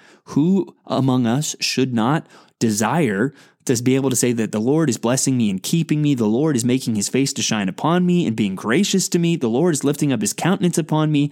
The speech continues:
and giving me peace? I, I think we all want that. And I think sometimes when we look at these Old Testament blessings, especially this one, I, I just think,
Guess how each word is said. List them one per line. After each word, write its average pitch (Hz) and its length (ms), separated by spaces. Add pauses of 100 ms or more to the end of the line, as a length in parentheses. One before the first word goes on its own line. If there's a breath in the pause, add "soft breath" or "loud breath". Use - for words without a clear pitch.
(280 loud breath)
and 104 160
giving 120 320
me 110 140
peace? - 480 (760 loud breath)
I, 113 180
I 107 60
think 135 240
we 139 120
all 117 520
want 110 420
that. 92 220 (340 loud breath)
And 135 100
I - 20
think 170 140
sometimes 170 360
when 143 80
we 131 60
look 151 160
at 143 60
these 120 200
Old 143 220
Testament - 500
blessings, 110 580 (360 soft breath)
especially 202 360
this 156 280
one, 101 280
I, 113 220
I - 40
just 135 200
think, 123 260